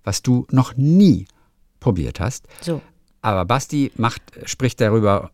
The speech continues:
Speaker 1: in Pastewka der Serie, und da ist es ja Lieblingsgericht auch, Kartoffelpüree aus der Tüte mit Würstchen. Und du hast ihn gefragt, ob er im echten
Speaker 2: Ich hab gefragt,
Speaker 1: Leben
Speaker 2: „Wann hast du das letzte Mal das?“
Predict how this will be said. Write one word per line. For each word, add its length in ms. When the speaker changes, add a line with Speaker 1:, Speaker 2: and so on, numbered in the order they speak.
Speaker 1:
in 220
Pastewka 560
der 160
Serie, 460
und 120
da 60
ist 160
es 100
ja 100
Lieblingsgericht 760
auch, 280
Kartoffelpüree 640
aus 120
der 140
Tüte 240
mit 200
Würstchen. 580
Und 120
du 100
hast 180
ihn 80
gefragt, 420
ob 120
er 60
im 60
echten 160
Speaker 2:
Ich 60
hab 80
gefragt, 300
Speaker 1:
Leben 60
Speaker 2:
„Wann 140
hast 140
du 40
das 80
letzte 220
Mal 240
das?“ 160